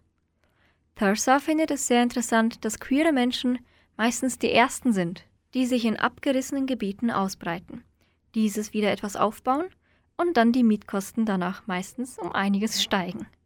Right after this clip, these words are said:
Mary erwähnt auch, dass sich die queere Community an verschiedenen Plätzen sehr unterscheiden kann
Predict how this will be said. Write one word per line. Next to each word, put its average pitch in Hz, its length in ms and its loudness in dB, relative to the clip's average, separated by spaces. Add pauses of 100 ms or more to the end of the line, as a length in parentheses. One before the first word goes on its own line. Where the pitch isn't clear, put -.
(440)
Mary 208 340 2
erwähnt 294 420 2
auch, 294 260 2 (320)
dass 240 160 -6
sich 254 120 -4
die 262 120 -2
queere 349 360 0
Community 254 640 2
an 214 120 -4
verschiedenen 302 480 0
Plätzen 262 440 -2
sehr 240 340 2
unterscheiden 254 540 0
kann 180 260 -8